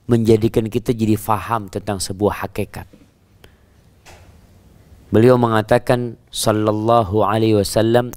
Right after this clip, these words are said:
"Innama mathali wa mathalun nas kamathali rajulin istauqada nara."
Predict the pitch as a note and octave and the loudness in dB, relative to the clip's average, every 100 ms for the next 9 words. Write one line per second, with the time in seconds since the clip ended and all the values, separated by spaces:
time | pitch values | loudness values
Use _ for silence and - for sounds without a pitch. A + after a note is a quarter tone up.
0 | - A2+ G#2+ A2+ A#2+ A#2 G#2+ A#2+ A#2+ A#2 | -8 -6 -2 -2 -2 -2 0 -2 -2 -4
1 | A2+ A2 A2 G#2+ A2+ A2+ A2+ G#2+ G#2+ A2 | -2 2 2 2 0 -2 -2 -2 -2 -2
2 | A#2+ B2+ - - _ _ _ _ _ _ | -2 -4 -12 -16 _ _ _ _ _ _
3 | _ _ - A2+ A2+ A2 - A2+ A2 G#2+ | _ _ -2 0 0 -4 -2 -2 0 2
4 | A#2+ A#2 A#2+ B2 B2 - A#2 - - A#2+ | 0 0 0 2 0 -4 -6 -4 0 2
5 | C3 - B2+ A#2 A#2 A2+ A#2 A#2+ G#2 F2+ | 2 -2 -4 -2 -4 -2 -2 -2 -4 -6
6 | F#2 | -12